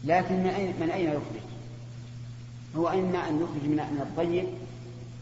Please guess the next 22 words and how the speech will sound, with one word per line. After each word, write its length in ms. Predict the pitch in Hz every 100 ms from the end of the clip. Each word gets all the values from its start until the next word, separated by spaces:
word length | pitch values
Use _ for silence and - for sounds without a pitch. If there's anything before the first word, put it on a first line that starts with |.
| - - -
عن 100 | 160
طيب 220 | 175 196
نفس، 240 | 147 156 143
هذا 220 | 196 202
طيب، 120 | 220 208 127 - -
جزاه 160 | - 156
الله 120 | 160 156
خير. 100 | 160 131 - - - - - - - - -
"لن 180 | 151 160
تنالوا 340 | 151 151 147 135
البر 260 | 165 190
حتى 260 | 151 156 151
تنفقوا 400 | 147 123 147 170
ما 160 | 185
تحبون". 420 | 170 - 156 151 143 - - - - - - - - - - - - - - -
أو 120 | 170
ينفق 280 | 196 185 175
من 140 | 180
الغد، 340 | 175 165 170 180
فهذا 320 | 143 170 156
لا 160 | 151
يجوز. 220 | 151 131